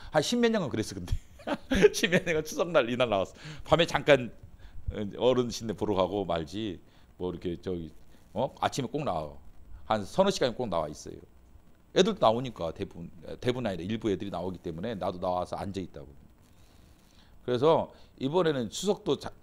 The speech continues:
꼈는데 그거 없다고 생각하셔야 돼. 그런 걸 다 없애버려야 돼. 올해는 크리스마스도 없고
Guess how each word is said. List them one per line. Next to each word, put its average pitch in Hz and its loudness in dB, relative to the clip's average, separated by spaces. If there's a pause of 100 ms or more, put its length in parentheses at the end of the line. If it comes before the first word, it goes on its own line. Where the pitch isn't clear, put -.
꼈는데 135 2
그거 - -6
없다고 151 0
생각하셔야 90 -6
돼. - -20 (100)
그런 156 -2
걸 147 -6
다 110 -4
없애버려야 98 -4
돼. - -20 (300)
올해는 156 4
크리스마스도 143 -2
없고 110 -2